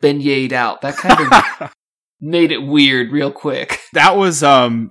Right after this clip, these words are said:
Speaker 2: deeply, I mean, I'm just saying, that was deeply sexual. There was noth-,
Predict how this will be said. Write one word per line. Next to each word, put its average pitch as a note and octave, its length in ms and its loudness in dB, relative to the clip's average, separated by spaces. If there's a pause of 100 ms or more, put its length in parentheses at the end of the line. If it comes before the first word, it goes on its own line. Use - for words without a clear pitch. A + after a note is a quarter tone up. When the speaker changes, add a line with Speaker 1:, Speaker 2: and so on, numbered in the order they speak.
Speaker 2:
deeply, D#3+ 640 0
I C#3+ 120 4
mean, D3+ 160 0
I'm D3+ 280 -2
just - 280 -4
saying, C#3+ 540 0
that C4+ 160 2
was E3+ 200 -2
deeply A#3+ 420 -2
sexual. C3+ 580 0
There G3+ 160 -2
was A3 160 -4
noth-, F#3 160 2